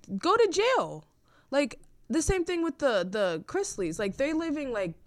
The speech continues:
basically, like, this lavish life just behind bars.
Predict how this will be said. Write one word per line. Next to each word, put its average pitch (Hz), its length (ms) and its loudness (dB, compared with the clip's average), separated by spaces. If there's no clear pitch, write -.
basically, 226 600 6
like, 175 240 4
this 160 280 2
lavish 208 500 4
life 202 320 6
just 180 240 2
behind 185 480 4
bars. - 480 2